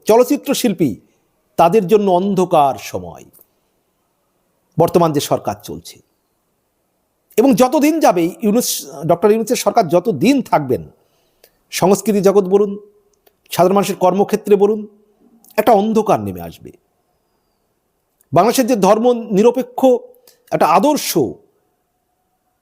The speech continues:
সম-, সম্প্রদায়ের মধ্যে যে একটা সম্প্রীতি, সেটা আরও দিন দিন বিনষ্ট হয়ে যাবে এই সরকার থাকলে। তাই তো বাংলাদেশের মানুষ এখন অনেকেই বলছেন যে শেখ হাসিনার সরকার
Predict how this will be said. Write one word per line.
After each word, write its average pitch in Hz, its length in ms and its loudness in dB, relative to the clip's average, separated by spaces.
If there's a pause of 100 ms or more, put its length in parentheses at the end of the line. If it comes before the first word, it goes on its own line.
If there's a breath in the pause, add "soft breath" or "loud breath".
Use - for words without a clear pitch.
(260)
সম-, 214 220 -2
সম্প্রদায়ের 233 480 0
মধ্যে 233 180 -2
যে 240 80 -2
একটা 226 120 -2
সম্প্রীতি, 247 640 0 (260)
সেটা 196 240 0
আরও 233 160 2
দিন 185 220 0
দিন 151 200 0
বিনষ্ট 165 400 -2
হয়ে 135 180 0
যাবে 104 200 -4
এই 139 100 -2
সরকার 127 320 -4 (100)
থাকলে। - 320 -20 (2000)
তাই 180 120 2
তো 214 100 2
বাংলাদেশের 202 340 0
মানুষ 185 260 0
এখন 208 280 -4 (680)
অনেকেই 160 340 2
বলছেন 104 500 -8 (400)
যে 180 100 -4
শেখ - 240 -2
হাসিনার 165 340 0
সরকার 135 580 -2